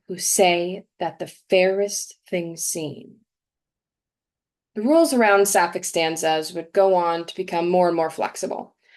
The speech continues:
but the iconic structure would continue to be attributed to Sappho.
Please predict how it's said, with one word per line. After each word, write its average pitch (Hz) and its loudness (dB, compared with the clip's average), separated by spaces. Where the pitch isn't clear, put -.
but 208 -6
the 214 2
iconic 196 0
structure 170 -6
would - -8
continue 180 -2
to - -6
be 180 -4
attributed 165 -8
to 147 -18
Sappho. - -8